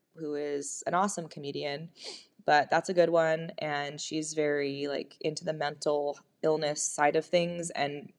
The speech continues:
poking fun at her own mental illness. Um, I find her really funny. I think she's one of the funniest comedians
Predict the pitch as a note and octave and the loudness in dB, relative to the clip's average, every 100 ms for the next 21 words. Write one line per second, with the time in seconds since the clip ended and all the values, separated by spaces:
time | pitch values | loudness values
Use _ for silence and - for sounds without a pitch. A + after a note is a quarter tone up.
0 | _ _ _ - D#3+ D#3 D3 - D3+ C3+ | _ _ _ -2 -2 -2 -8 -4 0 0
1 | - F#2+ - C#3 C#3 C#3 - - - - | -2 -4 -2 -2 -2 -6 -12 -20 -20 -20
2 | - _ G3+ G#3 A#3+ B3+ C4+ C#4+ - - | -20 _ 8 10 8 6 4 4 0 -4
3 | _ _ _ _ _ _ - - F3 E3 | _ _ _ _ _ _ -16 0 4 4
4 | - D3 E3+ G3 G#3+ B3 A#3+ B3+ B3 A#3 | 8 8 10 8 8 8 8 8 8 8
5 | A#3+ B3 B3+ - - F3 F3+ F3+ F#3+ E3+ | 8 6 0 0 2 4 2 2 4 6
6 | E3+ E3 D#3+ - D3+ D#3+ - - F3+ F#3 | 6 4 2 0 0 -2 -4 -2 0 0
7 | F#3+ G3 F#3+ F#3 - | 0 -2 -4 -6 -10